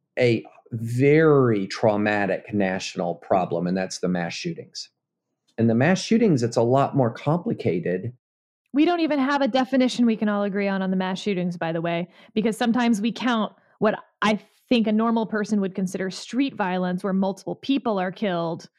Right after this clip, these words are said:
Speaker 2: uh, drive-by shootings, for instance, as a mass shooting because four people are shot or three people are killed. So I just wanna flag that's a definitional term that we don't actually have a great definition for, but I feel like it's one of those, you know it when you see it,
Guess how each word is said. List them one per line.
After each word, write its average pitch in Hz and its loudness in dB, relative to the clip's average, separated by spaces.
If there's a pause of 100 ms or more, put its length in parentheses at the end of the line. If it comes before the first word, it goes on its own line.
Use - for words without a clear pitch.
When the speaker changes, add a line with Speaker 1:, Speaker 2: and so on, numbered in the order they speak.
(580)
Speaker 2:
uh, 175 0
drive-by 196 0
shootings, 185 0
for 185 -4
instance, 170 -2
as 202 -2
a 202 2
mass 196 2
shooting 226 2
because 208 2 (240)
four 240 6
people 214 0
are 180 -2
shot 180 0
or 175 0 (260)
three 226 2
people 202 -2
are 175 0
killed. 175 0
So 208 2
I 156 0
just 202 0
wanna 202 4
flag 196 2 (260)
that's 220 6
a 233 6
definitional 202 2
term 247 0 (320)
that - 6
we 269 6
don't 254 4
actually 226 2
have 208 2
a 247 6
great 269 2
definition 277 2
for, 330 2
but 233 2
I 208 2
feel 262 4
like 233 2
it's 214 -2
one 226 4
of 220 2
those, 220 2
you 214 4
know 208 4
it - 0
when 214 4
you 202 4
see 247 0
it, 359 2